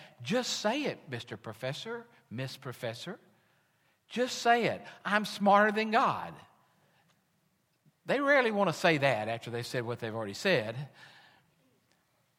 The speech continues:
You're just not logical.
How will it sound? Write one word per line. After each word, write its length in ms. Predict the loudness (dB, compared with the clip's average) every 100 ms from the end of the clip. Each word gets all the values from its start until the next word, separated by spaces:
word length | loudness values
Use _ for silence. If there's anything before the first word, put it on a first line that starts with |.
| _ _ _ _ _ _ _ _ _
You're 180 | 0 2
just 400 | 2 0 -4 0
not 260 | 2 2 0
logical. 640 | 2 2 2 -6 -10 -14